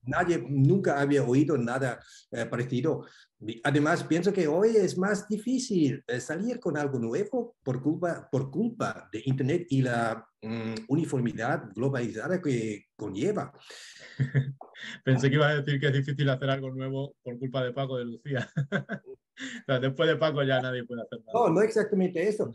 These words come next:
Speaker 1: Pero dicho esto, sé, eh, sé que nunca hay que condenar el medio, sino todo depende de nuestra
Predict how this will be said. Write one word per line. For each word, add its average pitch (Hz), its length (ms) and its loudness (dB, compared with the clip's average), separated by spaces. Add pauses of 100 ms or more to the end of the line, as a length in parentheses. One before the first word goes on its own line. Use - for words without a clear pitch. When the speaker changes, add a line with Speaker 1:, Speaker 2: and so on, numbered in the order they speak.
(160)
Speaker 1:
Pero 185 420 4
dicho 180 220 4
esto, 190 480 2
sé, 160 320 -2 (320)
eh, 131 180 2
sé 196 160 2
que 220 100 0
nunca 214 320 2
hay 165 120 2
que 151 120 2
condenar 135 540 2
el 117 140 0
medio, 165 600 0
sino 143 320 2
todo 180 260 2
depende 147 440 0
de 131 220 2
nuestra 135 320 0